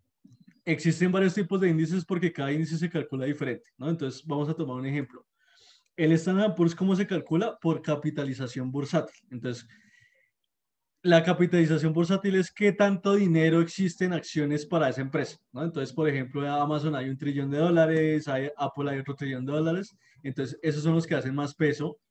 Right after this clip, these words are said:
en el índice. Entre más acciones tengan y más dinero signifique en la bolsa eso,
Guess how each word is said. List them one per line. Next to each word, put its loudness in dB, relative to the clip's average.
en 2
el 4
índice. 0
Entre -6
más 0
acciones 0
tengan 2
y 0
más 0
dinero 2
signifique -4
en 0
la 2
bolsa -2
eso, -2